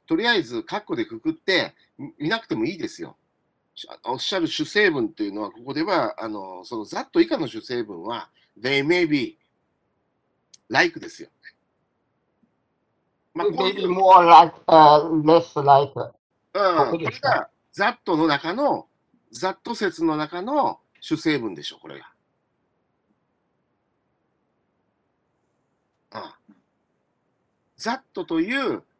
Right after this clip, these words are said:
Speaker 1: ね、ことを、こ-、あの、そのハイポテシスは、仮説は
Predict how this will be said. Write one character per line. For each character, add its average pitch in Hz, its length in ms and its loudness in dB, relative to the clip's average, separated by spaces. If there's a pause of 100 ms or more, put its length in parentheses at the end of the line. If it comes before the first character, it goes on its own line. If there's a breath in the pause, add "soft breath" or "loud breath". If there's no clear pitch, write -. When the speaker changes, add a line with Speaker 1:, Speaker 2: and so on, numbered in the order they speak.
(160)
Speaker 1:
ね、 196 320 -4 (640)
こ 214 80 -6
と 262 200 -10
を、 330 600 -4
こ-、 - 180 -14 (160)
あ 110 80 -10
の、 113 240 -8 (300)
そ 120 160 -14
の 98 160 -14
ハ 151 160 -8
イ 160 80 -4
ポ 214 240 -14
テ 170 160 -6
シ - 60 -16
ス 113 100 -10
は、 92 320 -8 (260)
仮 131 120 -12
説 165 320 -8
は 185 280 -8